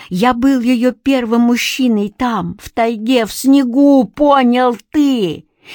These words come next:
Я не бросал её и никогда бы не бросил. Мы любили друг друга там, как перед смертью, понял?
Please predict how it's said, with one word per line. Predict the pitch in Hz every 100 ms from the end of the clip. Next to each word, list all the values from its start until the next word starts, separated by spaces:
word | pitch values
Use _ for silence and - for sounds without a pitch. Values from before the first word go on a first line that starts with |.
| -
Я | 165 160 208
не | 196 208
бросал | 185 180 180 - 196 175
её | 170 156 175 175 165 165 _ _ _
и | -
никогда | 175 170 160 160 165 175
бы | 165 160
не | 165
бросил. | 165 185 175 160 - 151 175 _ _ _ -
Мы | 185 190
любили | 185 196 214 226 180
друг | 175 196 185
друга | 208 202 170
там, | 180 233 202 170 - _ _ -
как | 185 -
перед | 214 214
смертью, | - 262 262 185 - 208
понял? | 185 277 254 190 185 147